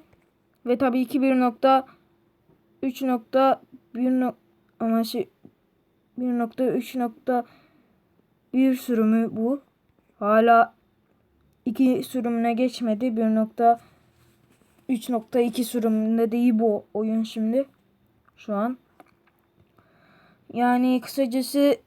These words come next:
yavaş yavaş geliyor. Yani yavaş yavaş geliyor. Hepsi birden gelmiyor. Anladığım kadarıyla. Belki gelebilir, bilmiyorum. Neyse bu kadar. Kanala abone olmayı, bu ve-, bu videoyu beğenmeyi unutmayınız.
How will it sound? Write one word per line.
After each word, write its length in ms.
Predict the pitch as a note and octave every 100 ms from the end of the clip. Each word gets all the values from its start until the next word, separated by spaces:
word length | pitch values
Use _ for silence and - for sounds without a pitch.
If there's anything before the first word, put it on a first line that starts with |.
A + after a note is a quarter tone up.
| -
yavaş 560 | G#3+ A#3+ C4 D#4 D#4+
yavaş 340 | C#4 G#3+ G#3 -
geliyor. 420 | G#3 G3 F3+ F3 - _ _ _ _ _ _ -
Yani 380 | G#3+ G#3+ A#3 B3
yavaş 360 | B3+ C#4+ -
yavaş 240 | C#4+ A3+ -
geliyor. 300 | G3+ G3 G#3+
Hepsi 280 | A3 C4+
birden 320 | A#3+ A3+ B3+ B3+
gelmiyor. 480 | B3+ A#3+ G3 F3 - _ _ _ _
Anladığım 540 | F#3 F#3+ G3+ F#3+ G3+ G3
kadarıyla. 540 | G3+ F#3+ F3 E3+ E3+ - _ -
Belki 340 | A#3+ B3 C4 A3+
gelebilir, 560 | A#3+ A#3+ A#3 B3 C#4
bilmiyorum. 440 | A#3+ A#3 G#3 A3 A#3+ - - - -
Neyse 320 | C#4+ C#4+ C#4
bu 80 | A#3+
kadar. 320 | C#4 B3 C4+
Kanala 380 | C4+ B3+ A3+ B3
abone 300 | B3 A#3 B3
olmayı, 440 | B3 A3 G#3+ A3+ A#3
bu 200 | B3+ B3
ve-, 160 | A3+ - -
bu 180 | A3+ A#3
videoyu 440 | G#3 G#3 G#3+ G3+
beğenmeyi 720 | G#3 G#3+ G3+ F#3+ F3+ G#3+ - -
unutmayınız. 840 | A#3 A#3+ A#3 G3 F#3 G#3 A3